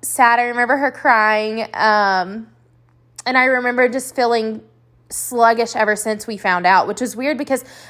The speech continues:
I felt fine until everything happened. And I just felt sluggish. I felt very weak. I felt like my body was just changing, in which, I mean, hindsight, like,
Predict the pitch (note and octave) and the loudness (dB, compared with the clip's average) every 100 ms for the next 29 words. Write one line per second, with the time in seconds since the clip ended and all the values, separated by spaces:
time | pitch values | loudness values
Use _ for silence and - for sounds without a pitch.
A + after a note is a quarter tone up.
0 | - A3 A#3+ A#3+ - A#3 A3 G#3 - G3+ | -4 0 2 0 2 0 2 -4 0 0
1 | F3+ G3 G3 G3 F#3 G3+ G3 G3+ F#3+ F#3 | 2 0 -2 -6 -2 -2 -2 -4 -4 -6
2 | F#3+ - - A#3 A#3 A3+ A#3+ - - A#3+ | -8 -18 -6 -4 -2 0 0 0 2 2
3 | A#3+ A#3 A3 A#3+ A3+ G#3+ A#3+ C4 C#4 A3 | 2 -4 0 2 2 2 0 0 -2 -4
4 | G#3+ G#3+ - G3+ A3 G#3+ A3+ A3 A3 G3+ | -4 -4 -2 0 2 4 2 2 0 4
5 | G3 G#3 G#3 G3+ G3 G#3 G#3 - - - | 4 2 -2 -4 -2 -2 -2 -8 -12 -6
6 | G#3+ A3 C4 C#4 E4+ - - - _ _ | -4 -4 -4 -6 -8 -12 -20 -20 _ _
7 | _ _ _ - - A#3+ A3+ A3 G#3 - | _ _ _ -8 -4 0 2 2 2 -4
8 | - - - _ _ _ _ _ _ _ | -14 -18 -20 _ _ _ _ _ _ _
9 | _ A#3 A#3 G3+ F#3 G3 A#3 G#3+ G#3 A3 | _ 0 2 -4 -6 -2 0 2 2 4
10 | G#3 G3 F#3 | 4 2 -4